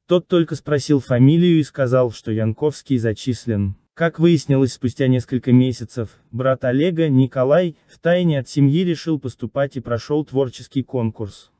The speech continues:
Любящий Олега Николай не стал разлучать его со сценой.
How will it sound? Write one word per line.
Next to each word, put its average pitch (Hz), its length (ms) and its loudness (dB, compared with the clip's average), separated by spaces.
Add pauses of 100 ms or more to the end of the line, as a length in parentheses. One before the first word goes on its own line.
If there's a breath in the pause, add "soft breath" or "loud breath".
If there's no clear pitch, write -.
(140)
Любящий 208 500 2
Олега 170 300 2
Николай 160 480 4
не 180 100 2
стал 196 320 0
разлучать 135 560 -2
его 123 160 -2
со 117 160 -8
сценой. 101 640 -6